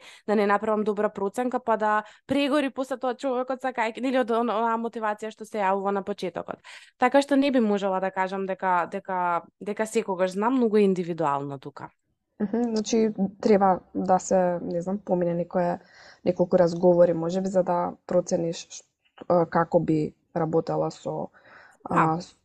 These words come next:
Speaker 1: Првиот
Speaker 2: одреден
Speaker 1: разговор
Speaker 2: клиент.
Speaker 1: обично
Speaker 2: Да.
Speaker 1: е информативен, знаеш, повеќе се зборува и сега,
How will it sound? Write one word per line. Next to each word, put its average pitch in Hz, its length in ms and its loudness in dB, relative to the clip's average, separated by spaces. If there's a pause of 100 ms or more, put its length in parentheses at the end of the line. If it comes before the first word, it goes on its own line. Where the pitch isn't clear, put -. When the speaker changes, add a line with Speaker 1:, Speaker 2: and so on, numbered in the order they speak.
(100)
Speaker 1:
Првиот 339 340 6
Speaker 2:
одреден 311 40 6
Speaker 1:
разговор 277 400 6
Speaker 2:
клиент. - 0 -
Speaker 1:
обично 285 380 4
Speaker 2:
Да. 294 100 8
Speaker 1:
е 285 160 6
информативен, 269 800 4
знаеш, 240 240 0
повеќе 233 400 -2
се 233 160 -6
зборува 220 380 0
и - 20 -4
сега, 285 300 2